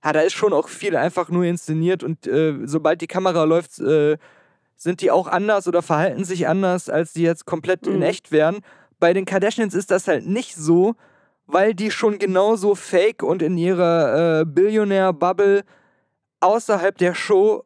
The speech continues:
Speaker 1: eins zu eins genauso sind und leben. Das erzeugt dann eine andere Art von Authentizität, weil das, das Künstliche und Verkünstelte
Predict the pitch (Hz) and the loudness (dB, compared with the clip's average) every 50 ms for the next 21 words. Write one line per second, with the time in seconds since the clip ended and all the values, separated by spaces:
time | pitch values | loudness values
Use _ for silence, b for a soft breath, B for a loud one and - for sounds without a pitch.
0 | _ _ 165 175 214 240 - - - - 392 - - 170 190 214 220 - - - | _ _ -2 -2 -2 -2 -6 -10 -4 0 0 0 2 0 -2 -2 -4 -6 -6 -4
1 | 196 180 180 185 202 208 196 165 190 185 185 160 190 208 202 180 - 170 160 170 | -2 0 2 2 2 2 0 2 2 0 2 2 0 -2 -2 -4 -4 -4 0 0
2 | 185 208 208 160 147 127 - _ _ _ _ 160 160 - 143 170 - - 196 202 | 2 2 2 0 -2 -8 -10 _ _ _ _ -6 -4 -2 -4 -4 0 0 0 0
3 | - - 175 165 120 131 165 175 156 104 117 185 208 208 175 170 123 156 175 - | 0 0 -2 0 0 0 0 0 0 -2 -2 -2 -2 -2 0 0 0 0 -2 -2
4 | 202 175 160 123 143 170 - 180 170 - - 175 - 202 202 185 - 165 156 151 | -4 -4 -2 -2 -2 -2 -2 -6 -8 -8 -12 -10 -4 -4 -4 -2 0 0 0 0
5 | 151 147 - _ _ _ _ _ _ _ _ 156 147 - - - - 220 294 320 | 0 -4 -6 _ _ _ _ _ _ _ _ -8 -8 -8 -12 -6 -4 -4 -4 -4
6 | - - _ 165 165 - - 202 170 170 - - 170 - - 226 247 269 - - | -6 -12 _ -2 -2 -2 0 -2 -2 -2 -2 -4 -4 -2 -2 -2 -4 -2 -2 -2
7 | 202 196 - 185 185 208 247 | -4 0 2 0 0 0 0